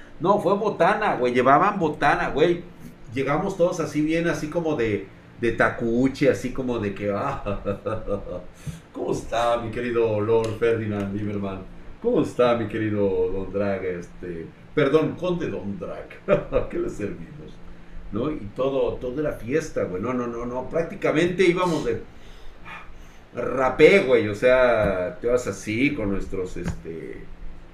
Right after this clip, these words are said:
este, nuestras pelucas, así muy,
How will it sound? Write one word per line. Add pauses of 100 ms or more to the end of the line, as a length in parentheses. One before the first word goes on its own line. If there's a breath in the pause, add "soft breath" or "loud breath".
(340)
este,
nuestras
pelucas,
así
muy,